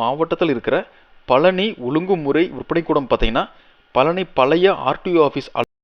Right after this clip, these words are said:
அலுவலகத்துக்கு பக்கத்துல செயல்பட்டு இருக்குதுங்க. இங்க வார வாரம் வியாழக்கிழமை அன்னைக்குங்க கொப்பரை தேங்காய் ஏலம் நடக்குங்க. இன்னைக்கு நடந்த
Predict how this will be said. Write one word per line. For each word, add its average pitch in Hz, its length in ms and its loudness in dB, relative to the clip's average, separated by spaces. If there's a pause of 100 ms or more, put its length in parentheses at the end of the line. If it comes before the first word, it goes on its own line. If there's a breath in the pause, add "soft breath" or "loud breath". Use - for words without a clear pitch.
(220)
அலுவலகத்துக்கு 156 540 2
பக்கத்துல 123 380 0
செயல்பட்டு 127 340 0
இருக்குதுங்க. 113 300 -2 (640 soft breath)
இங்க 190 260 0 (300)
வார 160 200 2 (100)
வாரம் 156 280 2
வியாழக்கிழமை 135 460 2
அன்னைக்குங்க 139 280 -4 (120)
கொப்பரை 180 340 2
தேங்காய் 139 260 4
ஏலம் 139 160 0
நடக்குங்க. 117 280 -2 (640 soft breath)
இன்னைக்கு 185 380 0
நடந்த 175 240 4